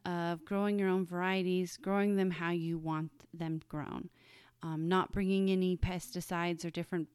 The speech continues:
germs into your garden area, and teaching your kids where your food comes from. I think that is the greatest benefit, is starting your own seedlings.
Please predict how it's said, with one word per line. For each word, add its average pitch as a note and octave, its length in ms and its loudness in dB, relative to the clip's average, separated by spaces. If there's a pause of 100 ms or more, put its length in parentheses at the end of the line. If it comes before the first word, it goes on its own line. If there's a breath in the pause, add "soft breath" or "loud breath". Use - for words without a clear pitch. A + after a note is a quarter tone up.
germs F#3 460 2
into F3+ 280 -2
your E3 280 -2
garden G#3 500 0
area, F#3+ 460 2 (420 loud breath)
and B3+ 160 6
teaching C4 340 6
your A#3 120 6
kids G#3 360 -2
where G3 120 -2
your F#3+ 120 2
food F3+ 280 -4
comes E3 260 -2
from. E3 300 -2 (100)
I F3+ 120 0
think F3+ 200 0
that F3 180 0
is E3+ 120 -4
the E3+ 100 -8
greatest D#3+ 400 -4
benefit, D#3 400 -4
is D#3 140 -6
starting D#3 320 -6
your E3 100 -2
own D#3+ 160 -2
seedlings. - 540 -8